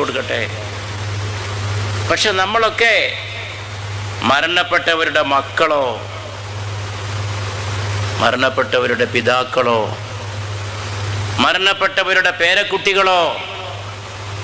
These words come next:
ആണെന്ന സത്യം ഒരിക്കലും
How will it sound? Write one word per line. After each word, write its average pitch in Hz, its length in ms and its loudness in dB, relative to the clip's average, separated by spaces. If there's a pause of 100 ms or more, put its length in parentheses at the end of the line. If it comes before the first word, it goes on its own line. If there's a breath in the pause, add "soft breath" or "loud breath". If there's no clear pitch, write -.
(1040)
ആണെന്ന 196 340 4 (180)
സത്യം 214 460 2 (180)
ഒരിക്കലും 226 680 2